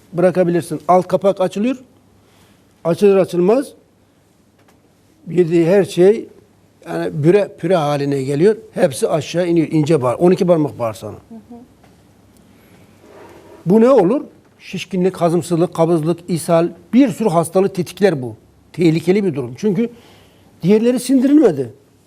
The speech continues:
Speaker 1: Bu üsttekiler sindirilmediği için ne oldu?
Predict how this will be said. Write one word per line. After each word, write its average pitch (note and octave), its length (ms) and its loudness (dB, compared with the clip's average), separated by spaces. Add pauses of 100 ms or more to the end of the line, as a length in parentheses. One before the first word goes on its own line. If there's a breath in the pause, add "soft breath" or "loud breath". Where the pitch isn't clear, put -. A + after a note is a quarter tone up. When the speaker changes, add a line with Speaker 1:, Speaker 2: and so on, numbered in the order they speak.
(240)
Speaker 1:
Bu A#3 140 -2
üsttekiler A3 400 2
sindirilmediği G3+ 720 0
için E3+ 320 0
ne G#3 40 2
oldu? G#3 320 0